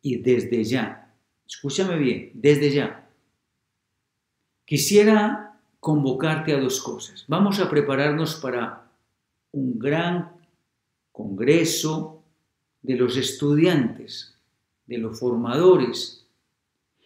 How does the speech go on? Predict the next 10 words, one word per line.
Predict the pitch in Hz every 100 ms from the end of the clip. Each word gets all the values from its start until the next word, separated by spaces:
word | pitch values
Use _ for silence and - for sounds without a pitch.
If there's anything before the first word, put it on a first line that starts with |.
| _
de | - 131 143
los | 139 135 - -
directivos | 147 127 127 - - 214 - - - - - _ _ _ _ -
del | 131 135 120
impami | 123 113 - 160 180 202 196 - _ _ _ _ _ _ _ _ _ _ _ _ _ _ _ _ -
en | 127
el | 117 127
mes | 135 123
de | 120
noviembre. | 113 107 101 - - -